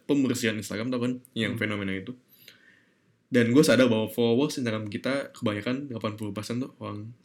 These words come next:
Speaker 1: orang
Speaker 2: Oh, wah.
Speaker 1: English speaker. Orang-orang luar yang depresi juga.
Speaker 2: Iya,
Speaker 1: Ba-,
Speaker 2: Mas.
Speaker 1: banyak orang India, banyak orang U S, but you guys are amazing.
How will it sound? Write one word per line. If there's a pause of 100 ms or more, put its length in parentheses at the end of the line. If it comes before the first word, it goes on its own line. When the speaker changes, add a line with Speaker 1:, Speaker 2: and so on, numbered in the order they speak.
Speaker 1:
orang
Speaker 2:
Oh,
wah.
Speaker 1:
English
speaker. (1000)
Orang-orang
luar (340)
yang
depresi
juga.
Speaker 2:
Iya,
Speaker 1:
Ba-,
Speaker 2:
Mas.
Speaker 1:
banyak
orang
India, (100)
banyak
orang
U
S,
but
you
guys
are
amazing.